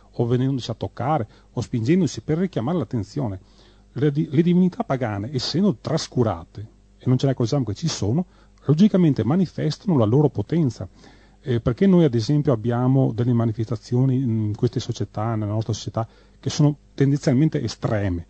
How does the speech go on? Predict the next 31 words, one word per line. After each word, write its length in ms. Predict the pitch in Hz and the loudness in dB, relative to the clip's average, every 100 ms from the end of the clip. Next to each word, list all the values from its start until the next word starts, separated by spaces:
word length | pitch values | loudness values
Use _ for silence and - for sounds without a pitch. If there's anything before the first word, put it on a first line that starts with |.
| - _ - | -20 _ -4
proprio 440 | 165 208 147 117 | 4 6 6 2
perché 320 | 107 120 - | 0 -2 2
non 200 | 139 185 | 4 4
cas-, 340 | - 123 - - | 2 -2 -2 -2
non 160 | 131 165 | 4 6
riusciamo 480 | 165 - 147 110 107 | 4 2 -2 0 -2
a 40 | |
trovare 440 | - 135 117 95 113 | 0 2 2 -2 -2
una 160 | 190 147 | 2 2
spiegazione 720 | - 127 107 - 101 90 117 | 0 -4 -4 -6 -8 -6 -8
o 180 | - 170 | 2 2
perché 320 | 180 190 - | 4 0 0
non 140 | 117 180 | 0 4
riusciamo 400 | 180 - 143 190 | 2 0 0 0
a 40 | |
vedere 320 | 123 98 147 | 0 -4 -4
cosa 260 | - 113 135 | -4 -4 -6
c'è 140 | - 113 | -8 -14
dietro. 380 | 113 113 131 98 - - - - _ _ | -6 -4 -2 -6 -14 -20 -20 -20 _ _
Eh, 240 | 127 135 | -6 -4
moltissimi 580 | 127 165 170 214 - 160 | 0 0 0 -2 -2 -2
esempio, 580 | 117 147 156 147 135 127 | 0 -2 -2 -2 0 -2
fanno 300 | - 135 143 | -4 -4 -2
degli 140 | 123 | -4
esempi 260 | 107 139 127 | -4 -6 -6
concreti 440 | - 120 117 120 | -6 -6 -6 -6
di 80 | 120 | -8
divinità 560 | 104 113 123 113 110 117 | -8 -4 -2 -2 -2 -4
nel 140 | 131 110 | -4 -4
mondo 240 | 113 117 | -2 -2
contemporaneo. 760 | 123 113 117 107 95 87 87 | -2 -4 -6 -6 -8 -8 -14